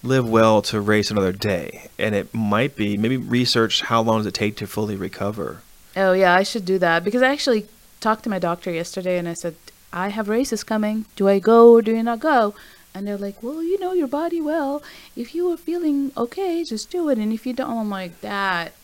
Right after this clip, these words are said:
Speaker 1: Not the right
Speaker 2: is
Speaker 1: answer, yeah.
Speaker 2: No." And it's like, it's, if, if it's up to me, I'm gonna go race, race to
Speaker 1: Mm-hmm.
Speaker 2: the end of the world. But, you know.
Speaker 1: Okay.
Speaker 2: <laughs> But, uh,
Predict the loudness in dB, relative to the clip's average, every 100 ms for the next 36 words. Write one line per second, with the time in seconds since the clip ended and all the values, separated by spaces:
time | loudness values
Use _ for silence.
0 | -16 -8 -6 -4 0 2 2 0 -2 -2
1 | 0 4 4 4 4 0 -2 -6 -8 -18
2 | -20 -20 -20 -6 -4 -4 -4 -6 -4 -6
3 | -10 -20 -18 -16 -14 -18 -14 -14 -12 -10
4 | -10 -10 -12 -10 -12 -6 -4 -2 -2 -2
5 | -2 -2 -2 0 -2 -4 -10 -18 -20 -20
6 | _ -8 -6 -4 -4 -2 -2 -2 -2 0
7 | 0 2 2 0 -6 -6 -6 -4 -2 -4
8 | -4 -6 -8 -14 -20 -20 -20 -14 -14 -12
9 | -14 -8 -6 -6 -6 2 6 8 10 10
10 | 8